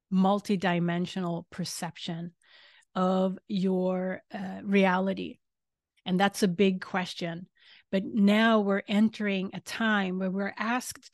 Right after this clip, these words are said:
to relate to quantum information. And that is a, a question that is helping us to expand.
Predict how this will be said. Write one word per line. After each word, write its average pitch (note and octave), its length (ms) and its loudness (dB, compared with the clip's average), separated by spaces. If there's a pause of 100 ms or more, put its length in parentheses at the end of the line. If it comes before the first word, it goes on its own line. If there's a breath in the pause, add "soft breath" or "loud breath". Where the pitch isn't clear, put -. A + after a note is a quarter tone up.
to G#3+ 180 2
relate G3 480 0
to F#3+ 100 -4
quantum F#3+ 580 -2
information. F3 880 -4 (420 loud breath)
And F3+ 220 2
that G3 280 0
is G3 560 -2 (100)
a, F#3+ 420 -6
a G3 160 -8
question G3+ 640 -2
that F#3 220 -2 (200)
is F#3+ 200 -4
helping A#3+ 560 0
us E3+ 380 -8 (440 soft breath)
to G3+ 840 4
expand. F3 1000 -8